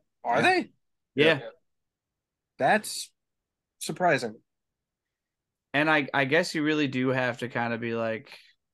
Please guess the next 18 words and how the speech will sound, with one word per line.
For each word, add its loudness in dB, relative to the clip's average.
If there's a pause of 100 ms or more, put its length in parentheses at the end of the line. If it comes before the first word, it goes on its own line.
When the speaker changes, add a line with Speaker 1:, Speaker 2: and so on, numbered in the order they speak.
(400)
Speaker 2:
"Eh, -6
I -4
guess -4
we -4
have -2
to -10
kinda -6
double -4
down -2
now. -6 (520)
What 2
else 4
are -6
we -6
gonna -4
do?" -2
You -2
know? 0